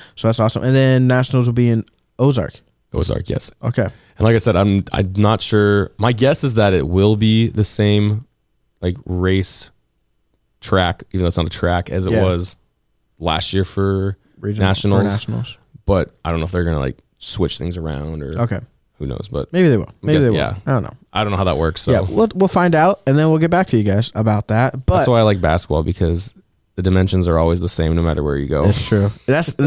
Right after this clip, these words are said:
Speaker 1: actually, though, it's like, for soccer, it's not.
Speaker 2: Yeah,
Speaker 1: Some
Speaker 2: soccer,
Speaker 1: fields
Speaker 2: it's
Speaker 1: can be
Speaker 2: like,
Speaker 1: more narrow.
Speaker 2: what, one to three yards difference?
Speaker 1: Yeah. Our field actually
Speaker 2: Eric?
Speaker 1: grew in f-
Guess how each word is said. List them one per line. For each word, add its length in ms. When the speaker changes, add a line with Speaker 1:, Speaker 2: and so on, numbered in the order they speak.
Speaker 1:
actually, 360
though, 160
it's 80
like, 140
for 160
soccer, 380
it's 140
not. 220
Speaker 2:
Yeah, 100
Speaker 1:
Some 220
Speaker 2:
soccer, 180
Speaker 1:
fields 80
Speaker 2:
it's 120
Speaker 1:
can 80
be 60
Speaker 2:
like, 60
Speaker 1:
more 160
narrow. 440
Speaker 2:
what, 240
one 320
to 520
three 500
yards 440
difference? 720
Speaker 1:
Yeah. 220
Our 180
field 440
actually 300
Speaker 2:
Eric? 80
Speaker 1:
grew 600
in 220
f- 320